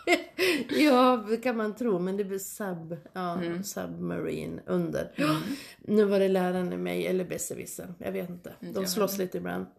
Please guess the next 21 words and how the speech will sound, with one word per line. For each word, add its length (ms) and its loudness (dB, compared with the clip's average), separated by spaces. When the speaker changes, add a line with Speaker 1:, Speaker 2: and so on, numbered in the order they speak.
Speaker 1:
Eh, 400 6
men 220 6
det 60 4
betyder 460 4
alltså 260 0
att 300 2
beslut 380 2
ska 160 0
fattas 500 -4
så, 280 2
så 260 0
nära 580 0
dem 340 -2
det 100 -4
berör 500 4
som 180 0
Speaker 2:
Mm. 120 4
Speaker 1:
det 60 2
är 40 0
möjligt. 440 -2
Speaker 2:
Mm. 280 0